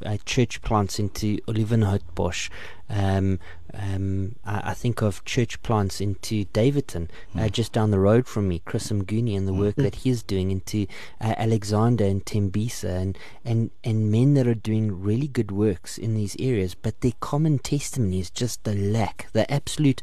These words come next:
Speaker 1: the absolute dearth of sound Bible teaching churches
Speaker 2: Mm.
Speaker 1: which lift Jesus up high and make him known.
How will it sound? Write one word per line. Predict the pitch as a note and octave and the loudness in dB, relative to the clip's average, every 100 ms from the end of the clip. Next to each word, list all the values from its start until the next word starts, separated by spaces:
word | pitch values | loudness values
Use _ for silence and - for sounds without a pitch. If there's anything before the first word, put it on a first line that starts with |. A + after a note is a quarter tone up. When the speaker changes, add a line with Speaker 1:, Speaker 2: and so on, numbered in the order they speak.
| - - - - | -8 -10 -10 -2
Speaker 1:
the | A#2+ | 0
absolute | C3+ - - C#3+ A#2+ - - | 0 -2 2 2 2 -4 0
dearth | A2 A2+ F#2 - - | 2 2 0 -6 -10
of | C3 G#2+ | -8 -6
sound | - - - B2+ B2 B2 B2 G#2+ | -4 -2 0 2 4 4 2 0
Bible | - G#2+ A2+ B2+ A#2 | -2 -2 0 -2 -4
teaching | - A#2+ - A#2 G#2+ | -6 -8 -4 -4 -4
churches | - B2 A2+ - G#2 E2+ | -2 -2 -2 0 -2 0
Speaker 2:
Mm. | |
Speaker 1:
which | G#2 G2+ - - - | -4 -4 -6 -10 2
lift | A#2 A#2 - - - - | 6 6 6 0 -10 -10
Jesus | - A#2 A#2+ A2 A2 - | -4 0 0 0 -4 -4
up | B2 G#2+ - | -6 -6 -8
high | - - A#2 A2 | -8 0 2 2
and | G#2 | 2
make | G#2 G#2+ - | 0 -2 -2
him | A2+ G#2 | 2 4
known. | G#2+ G#2 | 4 4